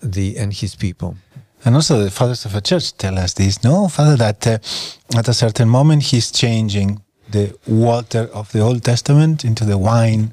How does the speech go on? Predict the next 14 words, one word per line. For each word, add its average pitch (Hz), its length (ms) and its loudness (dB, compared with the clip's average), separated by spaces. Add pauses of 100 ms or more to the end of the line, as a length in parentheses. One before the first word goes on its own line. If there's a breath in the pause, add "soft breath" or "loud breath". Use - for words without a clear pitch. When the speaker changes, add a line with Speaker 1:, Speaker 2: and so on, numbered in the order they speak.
Speaker 2:
of 101 140 -2
the 98 120 0
New 113 140 4
Speaker 1:
Exactly. 107 140 -6
Speaker 2:
Testament. 98 420 -6
You 95 60 -6
know, 113 100 -6
so 120 120 -4
he's 113 140 -4
marking 131 300 0
also 131 260 2 (540 loud breath)
the, 95 140 -2
the, - 0 -
the 95 60 0